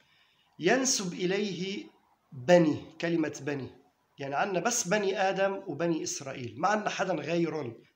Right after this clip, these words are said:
بني حدا آخر. أمر محير، ليش؟ ليش بس إسرائيل مذكور؟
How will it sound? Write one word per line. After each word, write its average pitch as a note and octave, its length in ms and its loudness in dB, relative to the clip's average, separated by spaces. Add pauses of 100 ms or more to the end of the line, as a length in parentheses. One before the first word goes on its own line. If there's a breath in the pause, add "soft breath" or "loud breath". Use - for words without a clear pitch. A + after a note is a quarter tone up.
بني E3+ 440 4
حدا C#3 440 -8 (180)
آخر. C#3 460 -10 (1300)
أمر A#3+ 200 4
محير، F#3 560 -2
ليش؟ D#3+ 680 -2 (340)
ليش A#3+ 280 0
بس C4+ 260 0
إسرائيل A3 500 -2
مذكور؟ - 680 0